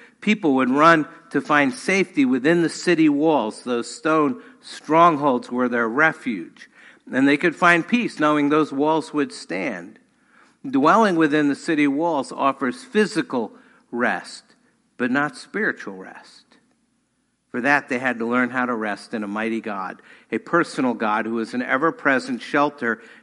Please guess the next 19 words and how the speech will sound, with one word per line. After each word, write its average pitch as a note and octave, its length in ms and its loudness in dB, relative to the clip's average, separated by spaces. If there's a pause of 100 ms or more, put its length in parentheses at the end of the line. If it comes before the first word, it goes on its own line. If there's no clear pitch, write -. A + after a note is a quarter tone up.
in B2 140 0
the A#2 60 -2
storms C3+ 520 -2
of C#3 100 -4
life G#2 300 -4 (280)
and B2 140 0
a B2 60 2
constant C#3+ 680 -2 (160)
shadow D3 680 0
that B2 200 -4
cools D#3 420 -2
us G#2 280 -6
when A2+ 160 -4
we A2 80 -4
face A2+ 340 -6
the B2 140 -8
heat A2 240 -6
of G#2 120 -12
trials. - 760 -14